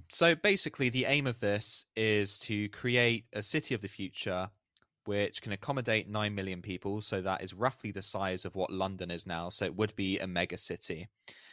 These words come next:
And the aim is that it runs off a hundred percent renewable energy,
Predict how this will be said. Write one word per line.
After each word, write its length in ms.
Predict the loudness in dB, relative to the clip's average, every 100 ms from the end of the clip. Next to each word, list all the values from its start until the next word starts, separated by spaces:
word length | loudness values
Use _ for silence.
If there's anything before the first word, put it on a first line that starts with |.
| -20 -20 _ 2
And 460 | 6 6 4 0 -2 -4 _ _ _
the 160 | -2 2
aim 220 | 2 2
is 200 | 0 2
that 100 | 0
it 100 | 0
runs 320 | 0 0 0
off 140 | -2 -2
a 60 |
hundred 200 | -2 -4
percent 380 | -4 -2 -2 -4
renewable 600 | -4 -4 -2 -2 -2 -4 -4
energy, 420 | -6 -8 -12